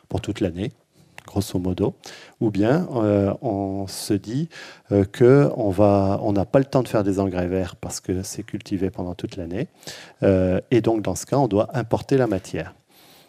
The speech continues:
Et donc, co-, comme ça a été soulevé, il y a le risque, avec des apports de C sur N élevés, d'avoir des fins en azote.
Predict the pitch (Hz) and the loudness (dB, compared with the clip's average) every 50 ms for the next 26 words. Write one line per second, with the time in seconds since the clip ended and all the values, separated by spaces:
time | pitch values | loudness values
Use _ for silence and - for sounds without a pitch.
0 | - _ - 92 82 101 101 98 - - 120 104 98 - - 127 110 104 - - | -20 _ -10 -2 2 2 2 2 2 2 0 0 0 0 -2 -2 -2 -2 -2 0
1 | 104 98 - - 104 - - 113 104 98 95 107 110 107 104 95 92 - - 120 | -2 0 2 0 -2 0 0 0 0 2 2 4 4 2 2 0 -4 -12 -16 -16
2 | 107 95 95 117 127 127 117 120 113 - 110 110 101 - - - - 110 95 92 | -12 2 4 6 6 6 6 4 4 4 2 0 0 -2 -8 -6 -4 -4 -4 -4
3 | 104 104 95 - - 104 92 101 107 101 - - - 104 101 98 92 - 98 - | -6 -12 -12 -6 -6 -2 0 0 0 0 -2 -4 -2 -2 -2 -2 -2 -4 -6 -6
4 | _ - 101 101 82 82 - 101 95 - - 104 101 - - 104 95 101 101 98 | _ 2 2 2 2 0 -2 -4 -4 -2 -4 -6 -6 -4 -6 -4 -2 -2 -2 -2
5 | 98 92 92 90 85 101 98 92 85 - - - - - _ _ _ - 92 117 | -2 -4 -6 -4 -2 -2 -2 -2 -2 -8 -18 -20 -20 -20 _ _ _ 0 2 2
6 | 120 110 107 110 98 98 101 95 - - - 92 90 87 90 90 87 98 120 160 | 4 4 2 0 0 0 -2 -6 -6 -6 -6 -6 -6 -6 -6 -6 -2 2 2 2
7 | 202 - - | 2 2 -6